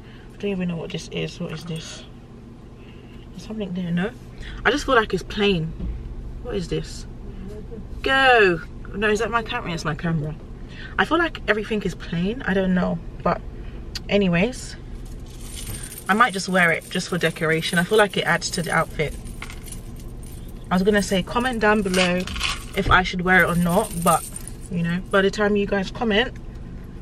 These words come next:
it would have been too late. So anyway, yes, let me make my way now. It's currently twelve past seven, and yeah, hopefully by the grace of God, I should be there soon.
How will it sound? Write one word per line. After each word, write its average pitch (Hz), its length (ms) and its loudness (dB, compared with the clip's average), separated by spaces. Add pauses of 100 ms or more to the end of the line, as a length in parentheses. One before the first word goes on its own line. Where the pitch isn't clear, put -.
(800)
it 190 60 -2
would 190 160 4
have 170 140 0
been 175 340 2 (140)
too - 180 -2
late. 151 260 0 (880)
So - 160 -4
anyway, 175 360 0 (640)
yes, 254 280 4
let 247 100 6
me 262 100 -2
make 247 180 4
my 220 120 8
way 208 200 10
now. 180 180 6
It's 196 180 2
currently 220 720 6
twelve 220 340 4
past 202 260 2
seven, 185 420 2 (580)
and 180 540 6 (220)
yeah, 240 320 4
hopefully 220 360 4
by 190 140 8
the 180 80 2
grace 180 280 -2
of 165 80 -4
God, 165 140 0
I 165 120 2
should 156 220 -4
be 160 120 -2
there 151 280 -4
soon. - 480 -6